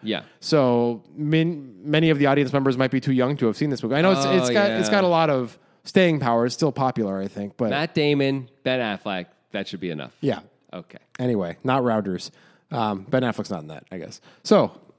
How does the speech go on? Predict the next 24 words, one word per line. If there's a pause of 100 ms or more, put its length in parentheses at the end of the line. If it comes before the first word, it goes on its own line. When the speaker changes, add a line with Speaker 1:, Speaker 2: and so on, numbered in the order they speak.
(260)
Speaker 1:
I
guess.
Speaker 2:
Well,
he
actually
is.
He's
one
of
the
dealers
in
the
Speaker 1:
<laughs>
Speaker 2:
club.
It's,
Speaker 1:
Yeah.
Speaker 2:
it's
a
little
secret.
Speaker 1:
Yeah. (800)
Speaker 2:
All
right.